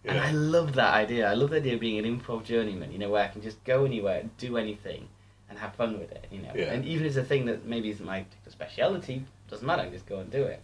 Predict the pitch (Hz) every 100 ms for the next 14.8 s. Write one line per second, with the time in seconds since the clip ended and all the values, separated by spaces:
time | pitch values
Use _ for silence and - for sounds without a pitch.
0 | - 87 76 67 - - - 214 - 185
1 | 147 135 143 131 123 - 110 117 - 90
2 | 101 107 123 131 123 113 110 - 104 -
3 | 131 147 135 117 110 - - 113 101 104
4 | 92 - 87 90 107 113 110 98 98 95
5 | 92 - 92 95 131 117 - 107 95 -
6 | 92 - 117 135 117 - - - - -
7 | - - _ - - 131 107 101 - -
8 | 82 78 82 85 85 85 85 82 80 -
9 | _ - 76 78 73 101 104 113 107 90
10 | 82 - _ _ _ _ _ _ _ -
11 | 135 131 104 107 98 101 98 117 113 117
12 | 104 117 104 - - - 139 131 131 180
13 | 143 113 101 101 - 107 101 - - 104
14 | - 107 101 92 95 95 - -